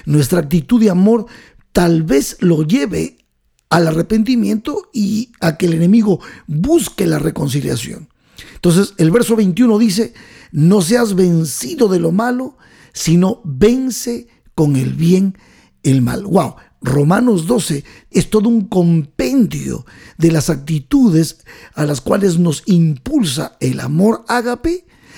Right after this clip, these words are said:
en la manifestación del amor filial. Maravilloso.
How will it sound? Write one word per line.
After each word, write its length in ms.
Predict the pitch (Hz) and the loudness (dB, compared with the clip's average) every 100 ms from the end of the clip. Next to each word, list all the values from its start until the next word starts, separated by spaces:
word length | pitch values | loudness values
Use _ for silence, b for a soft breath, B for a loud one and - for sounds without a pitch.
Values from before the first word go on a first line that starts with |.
| B | B
en 160 | 139 147 | 0 0
la 60 | |
manifestación 880 | 156 160 143 165 190 170 165 175 185 B B B - | 2 0 0 -2 -2 -2 0 0 0 B B B -2
del 240 | 147 156 | 0 2
amor 460 | 151 143 139 151 - b b | 2 0 0 -2 -8 b b
filial. 600 | - 202 214 269 208 - | -2 0 2 0 -2 -6
Maravilloso. 960 | 151 175 185 214 226 254 - - - | -4 -2 0 0 0 -2 -4 -12 -16